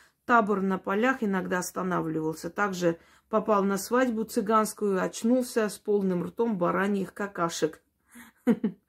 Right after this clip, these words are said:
Да, и это возможно. Но они, я же вам говорю, не всё, что вам показывают, да, не всё, что вы видите,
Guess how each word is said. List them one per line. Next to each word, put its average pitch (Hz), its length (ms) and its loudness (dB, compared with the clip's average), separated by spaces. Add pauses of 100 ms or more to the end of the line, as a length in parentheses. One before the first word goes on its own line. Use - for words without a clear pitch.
(240)
Да, 202 520 4 (260)
и 196 200 0
это 190 280 4
возможно. 214 720 2 (300)
Но 233 260 8
они, 240 480 4 (320)
я 214 160 4
же 226 100 4
вам 226 200 4
говорю, 233 300 4
не 202 180 0
всё, 240 240 4
что 202 240 -4
вам 185 200 0
показывают, 190 720 0
да, 226 200 0
не 196 200 -2
всё, 214 200 0
что 208 220 -6
вы 190 180 -2
видите, 170 580 -2